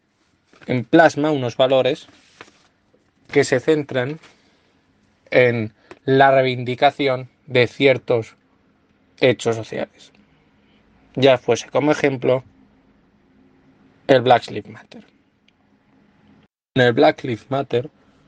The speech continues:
fue un movimiento social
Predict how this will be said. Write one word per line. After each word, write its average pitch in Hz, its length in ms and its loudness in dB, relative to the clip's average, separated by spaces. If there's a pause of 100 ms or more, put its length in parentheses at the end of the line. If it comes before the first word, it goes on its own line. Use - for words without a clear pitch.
(280)
fue 143 220 2
un 160 240 2
movimiento 135 800 -4 (1300)
social 123 680 0